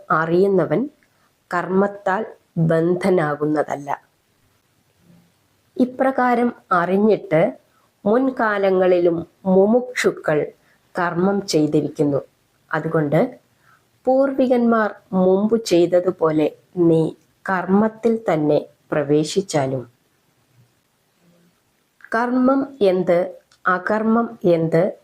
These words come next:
എന്ന് വകതിരിക്കുവാൻ വയ്യാതെ പണ്ഡിതന്മാർ കൂടിയും സംഭ്രമിക്കുന്നു. അതുകൊണ്ട് കർമ്മമേതെന്ന്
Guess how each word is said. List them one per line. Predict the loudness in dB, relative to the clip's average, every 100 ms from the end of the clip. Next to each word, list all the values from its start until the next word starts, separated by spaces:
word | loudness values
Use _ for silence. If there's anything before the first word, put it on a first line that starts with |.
| _ _ 0
എന്ന് | 2 2
വകതിരിക്കുവാൻ | 0 -2 0 -2 0 -2 -4 -4 -2 -2 0
വയ്യാതെ | 0 0 0 0 0 0 -4 _ _ _ _ -6
പണ്ഡിതന്മാർ | -2 0 0 0 2 2 0 -2
കൂടിയും | -2 0 2 2 0 -2 -10
സംഭ്രമിക്കുന്നു. | -6 -4 -2 -2 0 0 0 -2 -4 -2 -2 -6 _ _ _ _ -8
അതുകൊണ്ട് | -6 -2 -2 0 0 -2 -8 _ _ _ _ -8 -6
കർമ്മമേതെന്ന് | -2 0 2 2 2 2 2 4 2